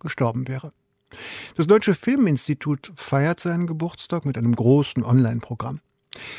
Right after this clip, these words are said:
Unsere Filmkritikerin Katja Nikodemus habe ich gefragt, was hat diesen Rainer Werner Fassbinder denn eigentlich so charismatisch gemacht, dass er einen berühmten Clan aus Künstlern, Menschen um sich scharte? Was machte ihn in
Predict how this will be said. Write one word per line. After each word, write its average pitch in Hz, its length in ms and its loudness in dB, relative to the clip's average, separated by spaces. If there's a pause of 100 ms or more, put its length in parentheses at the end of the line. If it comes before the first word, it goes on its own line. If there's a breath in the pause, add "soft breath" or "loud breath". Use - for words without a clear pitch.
(160 loud breath)
Unsere 196 260 6
Filmkritikerin 185 760 4
Katja 160 380 0
Nikodemus 147 760 0
habe 151 220 -2
ich 135 140 -6
gefragt, 131 680 -4
was 143 360 -2
hat - 340 -8
diesen 156 320 0
Rainer 147 380 -2
Werner 139 260 0
Fassbinder 147 560 -6
denn 131 180 -2
eigentlich 131 460 -4
so 156 340 4 (460 loud breath)
charismatisch 160 760 2
gemacht, 120 360 -2
dass 143 120 0
er 139 80 2
einen 135 260 4 (320 loud breath)
berühmten 143 500 4
Clan 170 540 2
aus 123 160 0
Künstlern, 165 640 2
Menschen 143 400 2
um 180 160 4
sich 123 200 0
scharte? 131 420 2 (640 loud breath)
Was 180 360 0
machte 190 380 2
ihn 151 260 -2
in 117 240 0